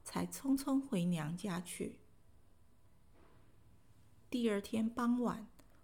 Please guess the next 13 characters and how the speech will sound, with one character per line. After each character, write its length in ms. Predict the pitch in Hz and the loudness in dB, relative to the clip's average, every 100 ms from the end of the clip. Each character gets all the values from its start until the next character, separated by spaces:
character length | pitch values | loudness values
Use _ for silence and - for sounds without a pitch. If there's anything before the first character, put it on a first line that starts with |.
| - | -6
旺 200 | 240 214 | -2 0
嫂 260 | 190 - - | -2 -4 -8
实 280 | - - 196 | -12 -6 -4
在 280 | 185 247 208 | -2 0 0
不 180 | - - | -2 -4
放 300 | - 170 175 | -2 -2 -2
心， 360 | - 196 196 - | -2 -2 -2 -2
连 240 | 240 196 | 2 4
忙 300 | 214 226 240 | 4 4 2
赶 260 | 240 202 - | 0 0 0
了 100 | - | -4
回 280 | - - - | -6 -6 -4
来。 300 | - 226 | -6 -8